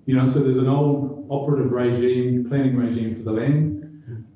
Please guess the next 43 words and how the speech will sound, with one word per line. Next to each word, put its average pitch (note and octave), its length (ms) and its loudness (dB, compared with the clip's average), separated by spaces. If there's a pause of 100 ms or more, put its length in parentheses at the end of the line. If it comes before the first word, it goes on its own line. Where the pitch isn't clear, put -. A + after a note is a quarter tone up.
(340)
Um, A2 600 -2
there's A#2+ 200 2
the A#2+ 80 0
new D3+ 180 2
regime - 960 -6
set B2 200 0
out G#2 100 0
in G2+ 120 -2
the - 60 -8
proposed D3+ 380 0
plan. B2+ 440 -4 (500)
Um, A#2+ 920 -2 (200)
and A#2 220 0
things C#3+ 240 2
might B2+ 260 -4
change, D3 360 2
and C#3 120 0
then B2+ 640 -4
some - 180 -10
special B2+ 280 -2
zoning, C3 720 0 (540)
that A#2+ 240 0
special C#3 200 -2
purpose C3 220 0
zoning A#2+ 200 0
that A2+ 120 -4
Waitangi C3+ 300 -2
Limited A2 260 -6
is G#2 140 -8
seeking. - 520 -4 (340)
But D3 180 2
in - 80 0
terms F#3 240 2
of B2+ 80 0
the - 80 0
use F#3+ 260 0
of D3+ 80 0
that - 160 0
land, - 680 -6 (500)
it's C#3 300 -2
kind F3 200 0
of B2+ 100 0
immutable. E3 640 -2